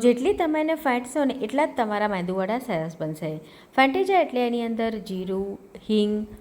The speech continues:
મીઠું સ્વાદ મુજબનું, લીલા મરચાં નાખવાના છે, કોથમીર નાખવાની છે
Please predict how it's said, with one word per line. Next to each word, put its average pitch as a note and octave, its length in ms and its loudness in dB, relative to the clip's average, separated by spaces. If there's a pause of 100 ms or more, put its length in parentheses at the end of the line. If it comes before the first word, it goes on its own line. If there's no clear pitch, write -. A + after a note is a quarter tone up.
(440)
મીઠું G#3+ 480 2
સ્વાદ G#3 260 0
મુજબનું, G#3 480 -2 (140)
લીલા F#3 300 0
મરચાં A#3 360 0
નાખવાના A#3 480 -2
છે, A#3+ 240 0
કોથમીર C#4 400 0
નાખવાની A3 540 -4
છે D4+ 120 0